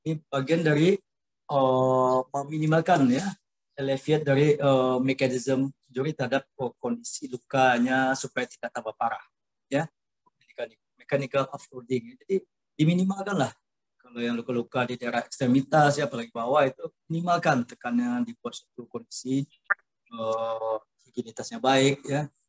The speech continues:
landasan atau dressingnya baik, pokoknya dibuat kondisi di mana, eh, secara mekanik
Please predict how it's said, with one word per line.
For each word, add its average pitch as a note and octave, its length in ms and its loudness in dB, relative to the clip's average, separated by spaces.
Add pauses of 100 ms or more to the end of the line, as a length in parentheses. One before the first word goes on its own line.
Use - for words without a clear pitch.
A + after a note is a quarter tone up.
(140)
landasan A#2+ 640 -6
atau A2+ 260 -10 (1200)
dressingnya B2+ 480 -4
baik, C#3 320 4
pokoknya D#3+ 400 -6
dibuat D3 420 0 (540)
kondisi C#3 560 0
di C#3+ 160 0
mana, C#3 320 2 (560)
eh, B2 400 0
secara B2+ 320 -2
mekanik B2 480 0